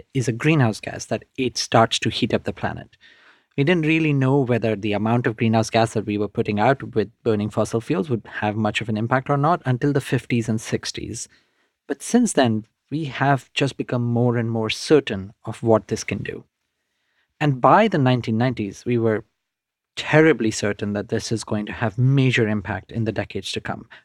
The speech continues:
We couldn't say whether that was going to be in twenty twenty or twenty thirty, but we could say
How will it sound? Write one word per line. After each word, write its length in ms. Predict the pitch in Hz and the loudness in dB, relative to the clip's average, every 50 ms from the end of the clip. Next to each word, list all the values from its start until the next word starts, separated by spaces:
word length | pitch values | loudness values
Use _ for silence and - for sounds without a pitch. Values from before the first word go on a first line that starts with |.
| _ - | _ -20
We 60 | - | -6
couldn't 320 | _ - 185 170 170 156 | _ 0 0 2 2 0
say 280 | 135 - - 143 131 120 | 0 4 4 4 4 4
whether 260 | 110 120 107 113 107 | 4 2 0 0 0
that 220 | 101 107 104 87 | 0 0 -2 -2
was 140 | - 110 - | -6 -8 -4
going 180 | - 117 110 107 | -2 -2 -2 0
to 60 | 95 | -2
be 80 | - 98 | -4 -6
in 80 | 98 | -8
twenty 300 | - - 131 123 113 107 | -4 -2 0 0 0 -2
twenty 460 | - - 156 160 143 - 110 107 - - - | -2 -2 -2 -2 0 -2 -6 -6 -8 -4 -4
or 100 | 131 123 | -4 -2
twenty 280 | - - 127 113 104 | 0 0 0 0 0
thirty, 480 | 95 - 190 190 165 - - - - _ - - - _ _ | 0 0 0 0 0 -2 -6 -12 -12 _ -20 -20 -20 _ _
but 120 | - 117 | -4 0
we 100 | 107 127 | 0 0
could 320 | 127 - - 139 135 123 - | 0 2 4 4 4 4 2
say 300 | - - - - - | -4 -6 -6 -8 -10